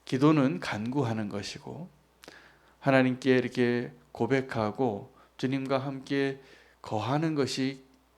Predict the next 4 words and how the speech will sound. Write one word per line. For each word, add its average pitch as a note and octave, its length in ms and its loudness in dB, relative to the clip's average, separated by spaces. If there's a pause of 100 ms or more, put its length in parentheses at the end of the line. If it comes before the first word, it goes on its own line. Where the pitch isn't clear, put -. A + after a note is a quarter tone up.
(200)
기도입니다. A#2 720 0
교제하는 A2 560 -4
것이. - 360 -12 (680)
그리고 C#3 640 6